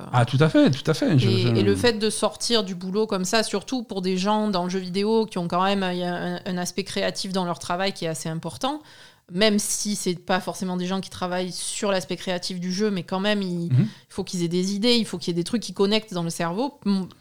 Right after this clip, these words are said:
Speaker 2: plus t'y reposer, mieux ça marche, ça.
Speaker 1: Tout à fait, tout à fait, tout à fait. Non, je pense que c'est, c'est, c'est intéressant. Alors, c'est pas les premiers dans l'industrie du jeu vidéo, mais c'est le premier studio de, de cette ampleur qui le fait. Euh, il y avait eu la news, euh, récemment. Alors, récemment, c'était quand ?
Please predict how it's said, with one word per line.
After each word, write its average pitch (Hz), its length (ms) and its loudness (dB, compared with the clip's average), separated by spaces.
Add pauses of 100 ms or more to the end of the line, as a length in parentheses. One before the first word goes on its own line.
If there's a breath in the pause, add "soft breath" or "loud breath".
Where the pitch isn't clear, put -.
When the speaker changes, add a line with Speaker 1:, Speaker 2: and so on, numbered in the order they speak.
(220)
Speaker 2:
plus 247 200 -4
t'y - 120 -2
reposer, 190 440 0
mieux 214 200 4
ça 220 140 -2
marche, 196 260 0
ça. 131 120 0
Speaker 1:
Tout 135 100 4
à - 20 8
fait, 110 200 2
tout - 180 -8
à 113 80 0
fait, - 160 -8 (280)
tout 147 120 -8
à 185 80 0
fait. - 180 -6 (540)
Non, 208 220 10
je - 60 -4
pense - 180 6
que 127 120 4
c'est, 101 280 2
c'est, - 240 -2
c'est - 120 -2
intéressant. 113 320 2
Alors, 98 160 2
c'est - 120 -4
pas 123 80 4
les 117 100 6
premiers 113 500 4
dans 104 140 4
l'industrie 101 340 0
du 101 60 -2
jeu 104 100 0
vidéo, 117 280 2
mais 151 80 4
c'est 131 120 -2
le 98 60 -4
premier 113 400 0
studio 110 480 -2
de, 101 220 -2
de 98 120 -4
cette 104 220 -2
ampleur 104 320 -2
qui - 100 -4
le 98 80 2
fait. 151 240 2 (600 loud breath)
Euh, 98 380 0
il 98 80 -2
y 104 60 0
avait 101 140 0
eu 104 120 0
la 104 120 2
news, 113 400 4
euh, 104 480 0
récemment. 120 800 4
Alors, 101 220 2
récemment, 110 340 0
c'était - 260 -4
quand ? 101 280 0